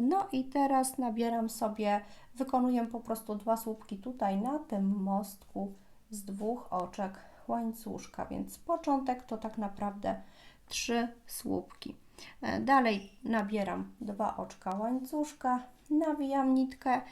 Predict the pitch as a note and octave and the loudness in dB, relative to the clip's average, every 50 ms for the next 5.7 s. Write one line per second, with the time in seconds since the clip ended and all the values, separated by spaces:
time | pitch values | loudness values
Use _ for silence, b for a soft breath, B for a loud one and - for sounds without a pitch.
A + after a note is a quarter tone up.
0 | B B B B B - - B3+ B3 B3+ C4+ C4+ C4+ C4 B3 A#3+ A#3+ A#3 A#3 A#3 | B B B B B -4 0 2 4 4 6 6 6 6 6 6 4 2 2 2
1 | A#3+ A3 A3+ A3+ A3+ A3+ A#3 A#3 A#3 A#3 - G#3+ G#3 G#3 - B B B B B | 2 4 4 4 4 4 4 2 2 0 0 -2 -2 -2 -4 B B B B B
2 | B B - - - - - - A3 G#3+ - - - - A3 F#3 F#3 - - - | B B -14 -10 -6 -4 -2 0 0 0 -2 -6 -10 -6 -6 -6 -6 -6 -4 -2
3 | D4 D#4+ D#4+ - - - G#3 G#3 A3+ A3 G#3+ G3+ G3 A#3+ A#3 A#3+ A#3+ A#3+ A3+ A#3+ | -2 -2 -2 -4 -4 0 2 2 2 2 0 -2 0 0 -2 -2 0 -2 -2 -2
4 | A#3 - A3+ G3 - - E3 E3+ - - - - - - A#3 A3+ - A3+ G#3 G#3 | -4 -4 -6 -4 -2 -2 -2 -2 -2 -6 -14 -20 -6 -4 -4 -2 0 0 0 2
5 | G3+ G3 G3+ - - - F#3 F3+ - C4+ C4+ D#4+ - - | 2 0 -2 -4 -6 -6 -6 -2 0 2 2 2 0 -2